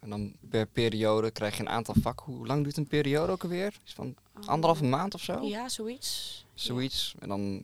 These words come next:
Speaker 1: ja, krijg je een aantal, eh, eh, vakken. Dan krijg je dan de hele maand krijg je les over die vakken. En dan aan het eind van die maand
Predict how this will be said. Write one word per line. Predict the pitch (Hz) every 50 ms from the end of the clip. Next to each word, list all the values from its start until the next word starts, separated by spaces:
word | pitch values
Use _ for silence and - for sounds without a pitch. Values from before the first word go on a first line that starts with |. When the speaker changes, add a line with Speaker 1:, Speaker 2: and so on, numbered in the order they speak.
| - - -
Speaker 1:
ja, | 101 95 92
krijg | - - 113 110 104 -
je | -
een | - 127 117 95
aantal, | 95 113 117 110 - 117 107 107 107 107 104
eh, | 101 101 101 101 92 90 - -
eh, | - 98 92
vakken. | - - - 110 107 - - 117 120 - - - _ _ _ _ -
Dan | - - - 110
krijg | 104 110 110
je | 110
dan | 104 - 117
de | 107
hele | 104 113 113 113
maand | 110 113 110 107 107 104
krijg | - - 123 113 - -
je | 113 107 104 101 - - _ - - -
les | - - 113 113 - -
over | 107 117 - -
die | 117 117 -
vakken. | - 113 107 - - 113 107
En | 104
dan | 101 104 104 104 101 - -
aan | 107
het | 101 -
eind | 82 98 107 -
van | - 107
die | 101 101
maand | - 104 98 95 101 101 - -